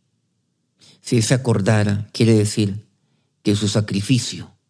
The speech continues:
hubiera sido uno más, como aquellos del Antiguo Testamento. Hubiera sido uno más de lo que me dice aquí la palabra de Dios.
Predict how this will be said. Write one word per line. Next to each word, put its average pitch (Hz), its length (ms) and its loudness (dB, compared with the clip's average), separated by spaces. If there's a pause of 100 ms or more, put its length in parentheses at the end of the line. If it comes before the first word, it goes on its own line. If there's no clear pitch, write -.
(120)
hubiera 104 260 2
sido 107 580 -2 (120)
uno 170 500 4
más, - 680 -2 (1300)
como 131 200 4
aquellos 190 580 4
del 147 180 4
Antiguo 135 360 4
Testamento. 127 600 0 (840)
Hubiera 165 240 4
sido 170 460 4
uno 180 240 4
más - 500 -4 (800)
de 110 80 2
lo 104 100 2
que 113 120 0
me 110 100 4
dice 110 240 2
aquí - 320 -4 (640)
la 98 180 0
palabra 101 400 0
de 95 120 -2
Dios. - 420 -12